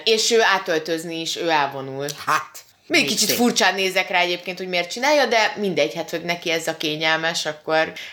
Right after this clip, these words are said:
Speaker 1: ez a kényelmes, de nem értem. Egyébként ő is té-, téli születésű, szóval, hogy lehet, hogy van valami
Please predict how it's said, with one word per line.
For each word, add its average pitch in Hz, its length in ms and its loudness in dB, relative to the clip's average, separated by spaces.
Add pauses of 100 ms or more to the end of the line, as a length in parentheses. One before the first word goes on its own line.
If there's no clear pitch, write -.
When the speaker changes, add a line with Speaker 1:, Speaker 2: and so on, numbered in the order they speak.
Speaker 1:
ez 190 140 -2
a 135 100 -2
kényelmes, 254 480 0
de 269 180 2
nem 170 220 0
értem. 147 280 2
Egyébként 262 220 2
ő 247 60 4
is 220 120 2
té-, 190 360 0
téli 208 220 2
születésű, 185 640 -2
szóval, 185 400 2
hogy 190 120 2
lehet, 185 220 2
hogy 180 120 -8
van 165 240 2
valami 165 480 -2